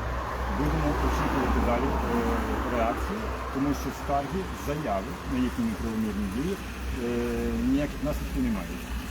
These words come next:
Е, хлопець надалі утримується незаконно, біля воріт, його поки що, е, нікуди ще не відправляють, але наразі ми будемо здійснювати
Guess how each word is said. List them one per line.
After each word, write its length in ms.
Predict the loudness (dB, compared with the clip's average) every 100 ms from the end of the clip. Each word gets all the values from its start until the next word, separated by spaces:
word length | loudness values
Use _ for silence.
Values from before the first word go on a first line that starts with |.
| -4 -2 -2
Е, 80 | 0 0
хлопець 320 | -2 -2 -2
надалі 260 | 0 2 2 2
утримується 460 | 2 2 2 0 0
незаконно, 400 | -2 -2 -2 -2 -2
біля 140 | 0 0
воріт, 240 | 0 -2 -4 -4 -4
його 120 | -4 -4
поки 180 | -4 -2 -2
що, 100 | -2
е, 40 | -2 -2 0 0 0
нікуди 300 | 2 2 0 2
ще 60 | 2
не 60 | 2
відправляють, 540 | 2 2 2 2 4 6 6 6 6 6 6
але 200 | 4 2 2 2 2
наразі 680 | 2 2 4 6 6 6 6 6 8
ми 60 | 8 10
будемо 260 | 10 10 10
здійснювати 540 | 10 10 10 10 10